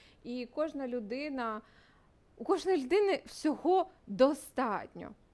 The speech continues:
Тож не недооцінюйте своїх чоловіків, але для початку не недооцінюйте себе. От як в тобі є певні таланти, які ти проживаєш, так і в чоловіка є певні таланти, так і у інших є. І якщо ти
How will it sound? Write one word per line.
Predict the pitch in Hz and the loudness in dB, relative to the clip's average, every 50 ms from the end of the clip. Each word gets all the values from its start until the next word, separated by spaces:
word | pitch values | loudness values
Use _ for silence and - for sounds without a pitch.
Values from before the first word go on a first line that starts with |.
| _ _ | _ _
Тож | - 277 302 311 311 330 311 - | 0 2 4 4 4 4 2 -4
не | - 294 320 381 | -6 -4 -4 -2
недооцінюйте | 381 381 330 311 349 349 359 349 - 277 240 220 202 190 - - 185 185 185 - - 214 | -2 -2 -2 0 -2 -2 -2 -4 -4 -4 -2 -2 -4 -6 -6 -6 -4 -4 -4 -6 -8 -12
своїх | - - 240 247 233 - | -10 -8 -6 -6 -6 -8
чоловіків, | - - 220 220 220 226 233 - - 480 440 - | -8 -6 -4 -4 -4 -6 -6 -4 -4 -6 -4 -6
але | 247 233 233 233 214 - - - | -8 -6 -4 -4 -4 -4 -6 -8
для | - 233 | -8 -8
початку | - 240 247 - 339 440 494 480 - - 220 | -8 -12 -12 -6 -4 -4 -4 -4 -6 -8 -6
не | 226 233 254 294 311 | -4 -4 -2 -2 -2
недооцінюйте | 302 262 247 220 214 233 247 262 247 - - 440 453 392 320 262 - - 254 | -2 -2 -4 -2 -2 -2 -2 -2 -4 -6 -6 -4 -4 -4 -4 -4 -4 -6 -6
себе. | - - - 302 269 220 190 170 - - - _ - - - - - | -6 -8 -8 -8 -6 -4 -6 -6 -6 -8 -12 _ -20 -20 -20 -10 -10
От | 269 - | -8 -2
як | 311 349 403 403 | 0 -2 -2 -2
в | - | -4
тобі | - - 370 339 254 233 294 349 539 622 640 _ - - _ - | -4 -2 -2 -2 -2 -4 -6 -8 -10 -12 -16 _ -20 -20 _ -10
є | 240 214 262 277 262 | -4 0 2 2 2
певні | 269 - 254 240 226 208 208 214 208 | 2 2 2 2 2 0 -2 -6 -4
таланти, | - - 240 233 226 220 208 190 170 165 196 - - 185 262 - _ _ | -2 0 0 2 2 0 0 -2 -4 -6 -10 -12 -12 -14 -14 -14 _ _
які | 214 190 - 226 | -14 -10 -10 -8
ти | 214 - 214 | -8 -6 -8
проживаєш, | - - 208 196 202 202 190 175 190 226 | -6 -6 -8 -8 -6 -4 -4 -4 -4 -6
так | - - 392 - | -8 -10 -6 -4
і | 466 | -6
в | 427 | -6
чоловіка | - - 370 320 254 190 185 208 - - 208 | -4 -4 -4 -4 -4 -4 -6 -10 -8 -8 -6
є | 185 185 | -6 -6
певні | 180 - 196 170 175 214 180 | -6 -6 -6 -8 -6 -8 -12
таланти, | - - 190 175 143 170 185 - 180 175 | -12 -10 -10 -10 -10 -10 -10 -12 -10 -8
так | - 277 302 302 - | -6 -8 -6 -6 -4
і | 339 285 240 | -4 -4 -4
у | - 269 262 | -4 -4 -4
інших | 233 214 202 196 185 175 - - 190 - - - | -4 -6 -6 -8 -8 -10 -12 -14 -14 -16 -12 -10
є. | 180 170 175 - _ - - - - - _ _ | -10 -10 -10 -10 _ -20 -20 -20 -20 -20 _ _
І | - 269 | -6 -4
якщо | 262 302 302 302 - - 381 415 427 | -4 -4 -6 -8 -6 -4 -4 -4 -2
ти | 403 - 339 330 311 | -2 -4 -4 -4 -6